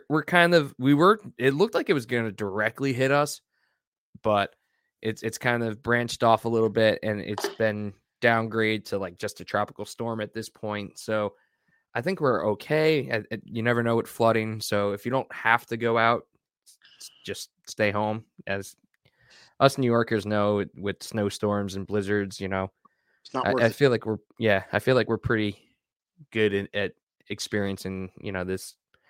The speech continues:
Speaker 1: unfortunate weather that we sometimes get, but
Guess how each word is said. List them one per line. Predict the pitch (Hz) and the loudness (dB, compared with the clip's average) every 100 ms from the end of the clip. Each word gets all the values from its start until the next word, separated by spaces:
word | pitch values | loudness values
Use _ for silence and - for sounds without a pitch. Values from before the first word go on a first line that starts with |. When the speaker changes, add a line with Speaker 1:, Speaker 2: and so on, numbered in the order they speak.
| _ _ _ _ - | _ _ _ _ -6
Speaker 1:
unfortunate | 101 - 113 101 95 82 | -4 2 2 4 -2 2
weather | 107 101 101 | 4 4 4
that | 101 82 | 2 0
we | 101 101 | -6 -8
sometimes | - 101 101 98 101 | -6 -6 -4 -6 0
get, | 139 165 - 123 | 2 2 -2 -4
but | 101 98 | 0 0